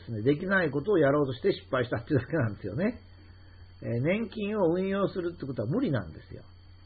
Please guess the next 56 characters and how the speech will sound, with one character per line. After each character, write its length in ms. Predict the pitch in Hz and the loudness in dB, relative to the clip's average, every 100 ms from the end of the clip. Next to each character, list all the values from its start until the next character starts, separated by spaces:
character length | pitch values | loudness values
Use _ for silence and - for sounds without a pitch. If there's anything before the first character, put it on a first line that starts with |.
| - - - - 160 | -20 -20 -20 -12 -8
で、 60 | |
こ 120 | 170 | -2
の 180 | 233 240 - - - - - - - | 0 -2 -6 -20 -20 -20 -20 -14 -2
無 120 | 208 | 4
理 100 | 240 | 6
な 100 | 214 | 6
こ 120 | 170 | 4
と 120 | 156 | 6
を 80 | 156 | 6
や 100 | 143 | 6
っ 40 | 139 - - | 4 -2 2
た 320 | 196 175 - - - - - - | 6 6 2 -12 -20 -20 -18 -2
国 280 | 175 196 | 0 2
の 300 | 240 247 247 - - | 2 2 0 -4 -14
資 60 | - | -2
金 220 | 196 165 | 0 2
運 140 | 156 | 2
用 220 | 151 139 | 4 4
部 100 | 139 196 | 4 4
は、 240 | 131 - - - - - - - - | 4 0 -12 -20 -20 -20 -20 -18 -4
百 140 | 139 | 2
五 100 | 175 | 4
十 140 | 180 180 | 2 2
兆 220 | 196 180 | 6 6
円 80 | 147 | 6
の 80 | |
う 60 | 131 | 0
ち 40 | 127 | -4
の 220 | 123 120 - - - - | -6 -8 -14 -20 -12 -2
少 60 | |
な 120 | 262 | -2
く 80 | - | -2
と 60 | 190 | -2
も 100 | 131 | -2
九 180 | - 180 | 0 -2
十 160 | 165 - | -2 2
兆 80 | 170 | 2
円 80 | 139 | 2
を 20 | 113 | 0
失 220 | 113 147 | 0 -2
っ 140 | 139 | -2
て 80 | - | -2
る 100 | 127 | -4
ん 60 | 117 | -2
だ 100 | 107 | -2
け 120 | - | 4
ど、 260 | 185 123 - - - - - - - - - - - - | 4 4 0 -14 -20 -20 -20 -20 -20 -20 -20 -20 -20 -8
逮 200 | - 208 | 2 4
捕 80 | 135 | 4
さ 120 | 113 | 0
れ 80 | 143 | 2
な 120 | 160 | 2
い 40 | 120 | 0
ん 40 | |
で 80 | |
す。 40 | - | -4